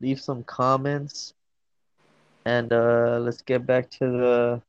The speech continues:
the end of this, uh, episode, and, uh, let's end it up, bro, by, uh, by talking about John Cena, bro.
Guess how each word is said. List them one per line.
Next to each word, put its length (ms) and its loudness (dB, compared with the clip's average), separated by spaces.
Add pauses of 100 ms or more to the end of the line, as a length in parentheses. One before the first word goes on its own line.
(180)
the 280 2
end 300 2
of 100 2
this, 300 2
uh, 360 4
episode, 640 4
and, 300 4
uh, 260 4 (600)
let's 180 2
end 300 2
it 100 8
up, 220 8
bro, 320 8
by, 420 6
uh, 480 6 (1600)
by 140 4
talking 340 2
about 380 2
John 240 -2 (120)
Cena, 300 -6
bro. 320 -6